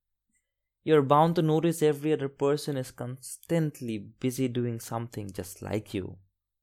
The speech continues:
And the nature of what they are doing, even if you know what they are doing, it's not for you to comment on or even judge, mostly because you have no right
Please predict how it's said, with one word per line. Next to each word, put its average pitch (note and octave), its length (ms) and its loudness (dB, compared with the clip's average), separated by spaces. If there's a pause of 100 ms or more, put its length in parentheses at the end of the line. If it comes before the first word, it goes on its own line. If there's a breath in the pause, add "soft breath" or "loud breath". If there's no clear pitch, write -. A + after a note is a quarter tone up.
(680)
And A#2 120 -4
the A2+ 80 2
nature C3+ 400 0
of B2+ 140 0
what A#2+ 180 0
they B2 100 4
are A#2 80 4
doing, A2+ 460 -2 (920)
even C#3 220 2
if C#3+ 160 -2
you C#3 80 2
know A#2+ 500 2
what A2+ 280 -2
they A2+ 120 4
are G#2+ 120 4
doing, A2+ 640 -4 (960)
it's - 180 -6
not C#3+ 220 0
for D3 180 0
you C3+ 160 -2
to B2 100 -2
comment A#2 640 -4
on - 380 -10 (240)
or B2 140 0
even A#2 260 0
judge, G2 480 -6 (640)
mostly D#3 320 0
because B2+ 380 0
you B2 100 -2
have A#2 160 -6
no A2+ 140 -4
right G#2 260 0